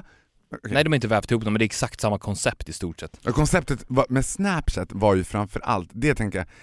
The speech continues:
Speaker 2: Att man
Speaker 1: I-,
Speaker 2: skickar till varandra, ja.
Speaker 1: ja, Instastory går ju fortfarande under Instagrams regelverk. Snapchat var ju i princip liksom the ha-, haven for dick pics.
Speaker 2: Ja, men exakt.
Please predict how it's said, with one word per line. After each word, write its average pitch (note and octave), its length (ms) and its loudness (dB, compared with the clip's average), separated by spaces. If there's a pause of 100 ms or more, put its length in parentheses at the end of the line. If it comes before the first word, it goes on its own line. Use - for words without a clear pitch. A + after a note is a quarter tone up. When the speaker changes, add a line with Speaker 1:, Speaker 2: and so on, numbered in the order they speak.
(200)
Speaker 2:
Att A#2 120 2
man A#2 80 6
Speaker 1:
I-, - 40 0
Speaker 2:
skickar B2+ 200 4
till A#2 100 4
varandra, A2 440 4
ja. G2+ 120 2
Speaker 1:
ja, G2 120 4
Instastory D3 760 4
går G#2+ 180 2
ju G#2 60 2
fortfarande A2 680 -2
under F#2 220 -2
Instagrams F2 960 -4
regelverk. A2 1160 0 (260)
Snapchat - 520 0
var G2+ 100 4
ju - 140 0
i A2 100 -4
princip G2 600 0 (880)
liksom F#2+ 360 -2
the G2+ 80 2
ha-, F#2+ 260 -2 (220)
haven G#2+ 420 4
for F2 120 0
dick F#2 260 -2
pics. - 320 2
Speaker 2:
Ja, C#3 180 8
men B2 100 0
exakt. - 380 -6